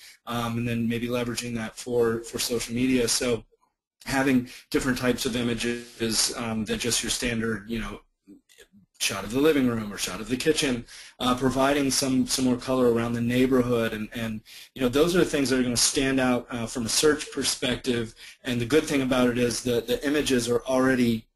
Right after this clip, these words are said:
the metadata is already behind it. So all of those things very much can help you show up in search, whether it's just in a regular organic search or if somebody's actually looking for images of a neighborhood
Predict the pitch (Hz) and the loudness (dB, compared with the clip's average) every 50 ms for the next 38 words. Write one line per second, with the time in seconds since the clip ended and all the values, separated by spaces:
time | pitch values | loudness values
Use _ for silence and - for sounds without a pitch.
0 | _ - 120 113 123 135 139 151 139 135 131 127 120 117 113 110 120 123 123 120 | _ -10 -2 0 2 2 4 4 2 4 4 4 4 4 2 2 0 0 0 0
1 | 117 113 117 110 - - 131 131 131 131 123 113 101 - - - - - 127 120 | 0 -2 -4 -6 -6 -6 -4 -2 0 0 0 0 -2 -4 -4 -2 0 0 2 2
2 | 120 117 113 113 - - - - _ - 131 143 160 151 143 147 131 127 - - | 0 0 -2 -4 -10 -18 -20 -12 _ 2 4 4 6 6 4 4 2 2 0 0
3 | 143 131 127 123 - - - _ _ _ _ _ - - 117 110 131 127 131 139 | 0 0 0 0 0 -2 -4 _ _ _ _ _ -14 -12 -6 -2 2 2 4 4
4 | 147 143 135 135 127 120 120 - - 120 113 110 - 131 135 135 123 - - 123 | 4 2 2 0 -2 -4 -4 -8 -8 -8 -8 -8 -6 -4 -2 -2 -2 -2 -2 0
5 | 123 123 - 127 127 123 117 117 - 110 104 - - 147 139 135 131 123 - - | 0 2 2 2 0 0 0 -2 -4 -4 -2 0 2 4 4 4 2 0 -2 -4
6 | 123 120 117 113 120 117 113 113 - - - - - - - _ - - 127 127 | -4 -2 -2 0 0 0 0 0 -4 -8 -12 -14 -18 -20 -12 _ -2 0 0 2
7 | - 135 127 120 117 123 123 120 123 113 110 117 113 135 143 147 156 147 - - | 2 2 2 2 2 2 2 2 2 0 0 0 0 0 0 0 0 0 2 4
8 | 160 151 135 - 123 117 110 - - 135 127 120 117 117 110 117 113 113 - - | 4 4 4 2 0 -2 -2 -2 -2 -2 -2 -2 -2 -2 -2 -2 -2 -2 -2 -2
9 | 120 113 110 117 127 127 135 - 151 135 131 127 - 127 120 110 131 131 127 131 | -4 -4 2 4 4 6 6 4 2 0 -2 -2 -2 -2 -2 -2 -2 -2 -2 0
10 | 123 123 127 120 110 117 113 104 110 113 131 143 139 143 131 131 131 127 120 113 | 0 0 -2 -2 -2 -2 -2 -2 -2 -2 0 0 2 0 0 0 -2 -2 -2 -2